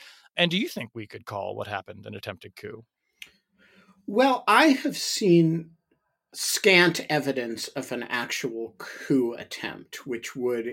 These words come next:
Speaker 2: involve, you know, elements of the military trying to seize power. It doesn't look like we've seen anything like that.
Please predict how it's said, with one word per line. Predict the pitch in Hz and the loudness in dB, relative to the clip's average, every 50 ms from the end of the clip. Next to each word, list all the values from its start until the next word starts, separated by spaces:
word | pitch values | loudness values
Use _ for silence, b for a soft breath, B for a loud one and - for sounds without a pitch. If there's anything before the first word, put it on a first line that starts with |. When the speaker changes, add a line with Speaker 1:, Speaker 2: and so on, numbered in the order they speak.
| - - | -8 -8
Speaker 2:
involve, | 127 120 117 113 110 120 113 104 120 120 117 117 117 113 107 - | -8 -6 -6 -8 -6 -6 -4 -4 -2 -4 -4 -4 -6 -8 -8 -6
you | - 139 123 | -6 -4 -4
know, | 113 113 113 110 110 107 | -4 -4 -4 -6 -6 -4
elements | - 127 123 120 120 120 120 117 110 110 - - - | -4 -6 -4 -4 -4 -4 -4 -6 -6 -8 -8 -6 -8
of | 113 98 | -8 -8
the | - 110 | -6 -6
military | 110 113 117 113 113 123 120 117 - - 131 113 113 117 123 123 127 123 | -4 -4 -2 -2 -2 -2 -4 -6 -4 -4 -4 -2 -2 -4 -4 -4 -6 -6
trying | - - - - 92 87 95 107 107 113 117 110 | -8 -10 -12 -10 -10 -8 -8 -8 -8 -8 -8 -10
to | - - 123 110 110 113 113 110 110 110 104 b b b b b b _ _ _ | -10 -10 -8 -8 -6 -6 -6 -6 -8 -10 -12 b b b b b b _ _ _
seize | - - - - 113 110 107 - | -12 -10 -8 -6 -6 -6 -6 -4
power. | - - 202 190 175 185 190 190 180 170 170 160 156 - - _ _ _ 139 131 - | 0 2 4 6 6 6 6 6 6 4 4 4 2 0 -2 _ _ _ -16 -10 -8
It | 139 131 - | -8 -6 -2
doesn't | - 139 117 123 131 123 | -2 -2 0 -2 -4 -4
look | 120 127 - - | -6 -8 -8 -8
like | - 113 117 110 - - | -6 -6 -6 -6 -8 -8
we've | 123 113 107 107 | -8 -6 -6 -6
seen | - - - 123 120 120 117 | -6 -6 -4 -4 -4 -4 -4
anything | 110 104 104 104 104 107 - 117 104 107 107 98 | -4 -6 -6 -8 -10 -10 -12 -10 -10 -8 -10 -10
like | 98 95 98 98 _ - | -8 -10 -10 -10 _ -12
that. | - 95 113 127 131 | -10 -6 -6 -6 -6